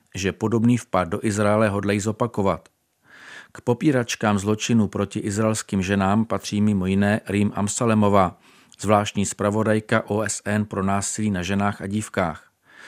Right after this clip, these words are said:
Tato expertka Spojených národů se podílela na vypracování jiné zprávy, která prý dokumentuje porušování lidských práv palestinských žen a dívek ze strany izraelské armády,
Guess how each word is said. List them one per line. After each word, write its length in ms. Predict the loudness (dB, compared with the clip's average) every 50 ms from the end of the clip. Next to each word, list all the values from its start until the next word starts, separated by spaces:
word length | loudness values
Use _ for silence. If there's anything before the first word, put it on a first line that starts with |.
| -16 _ -2
Tato 260 | -2 -2 -2 -2 -6
expertka 640 | -6 -6 -8 -8 -6 -4 -4 -4 -4 -2 -4 -4 -4
Spojených 520 | -4 -4 -4 -2 -2 0 -2 -4 -4 -4
národů 540 | -2 -2 0 0 0 0 0 0 0 -2 -4 -8 -16 -18
se 200 | -12 -8 -8 -8
podílela 520 | -6 -4 -4 -4 -2 0 0 2 2 2 2
na 140 | 0 0 0
vypracování 840 | -2 -4 -2 -2 -4 -4 -2 -4 -2 0 2 2 4 4 4 4 4
jiné 240 | 4 4 4 4 2
zprávy, 580 | 0 -2 -2 0 0 2 2 0 -2 -4 -4 -6 -16 -20 -20 -20 _
která 340 | -12 -4 -2 0 0 0 -2
prý 180 | -2 -4 -2
dokumentuje 760 | -2 -2 -2 -2 0 2 2 2 2 0 0 0 0 0 0
porušování 800 | -2 -2 -4 -2 -2 -2 -4 -4 -2 2 2 4 4 4 2 2
lidských 440 | 0 -2 -4 -8 -8 -10 -10 -10
práv 400 | -4 -2 0 2 2 0 -2 -6
palestinských 880 | _ -4 -2 -2 -2 -4 -6 -6 -6 -6 -6 -6 -8 -10 -8 -8 -8 -4
žen 240 | -2 0 2 2 0 0
a 80 | -4 -8
dívek 480 | -4 -2 -2 0 2 2 0 0 -4 -16 -20 -20 _ -10
ze 180 | -4 -2 -2 -2
strany 340 | -2 -4 -2 0 2 2
izraelské 600 | 2 2 0 -2 0 0 0 0 -2 -2 -2 0 0
armády, 520 | 2 2 2 4 4 4 4 2 0 -2